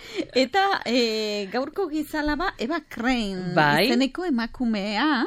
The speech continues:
Speaker 2: Eta haren, eh, bizitza oso, oso bitxia izan du zan.
Speaker 1: Aha.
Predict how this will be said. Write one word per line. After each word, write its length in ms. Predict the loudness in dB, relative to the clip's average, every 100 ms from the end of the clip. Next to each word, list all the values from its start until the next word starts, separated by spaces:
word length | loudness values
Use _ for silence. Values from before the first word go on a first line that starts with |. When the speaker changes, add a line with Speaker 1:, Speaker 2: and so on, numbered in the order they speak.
| 2
Speaker 2:
Eta 340 | 2 4 0 2
haren, 420 | 2 2 0 -2 2
eh, 260 | 4 4
bizitza 540 | 2 0 -2 -2 -2 0
oso, 260 | 0 0 0
oso 220 | 2 0
bitxia 680 | 0 -4 -4 -4 -2 -2 -4
izan 300 | -4 -4 -4
du 100 | -4
zan. 340 | -4 -4 -4
Speaker 1:
Aha. 300 | -8 -6 -6